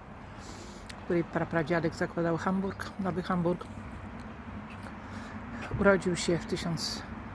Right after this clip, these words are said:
sto dwudziestym drugim roku. W tysiąc sto osiemdziesiątym dziewiątym roku,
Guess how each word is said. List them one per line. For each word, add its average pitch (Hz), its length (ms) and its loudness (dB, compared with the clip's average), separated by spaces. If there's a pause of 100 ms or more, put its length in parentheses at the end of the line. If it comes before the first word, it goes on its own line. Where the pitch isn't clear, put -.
(340)
sto 175 320 0
dwudziestym 160 480 0
drugim 160 240 -2
roku. 208 320 4 (3500)
W - 40 -12
tysiąc 175 320 0
sto 180 320 2
osiemdziesiątym 175 680 2
dziewiątym 165 480 2
roku, 170 280 4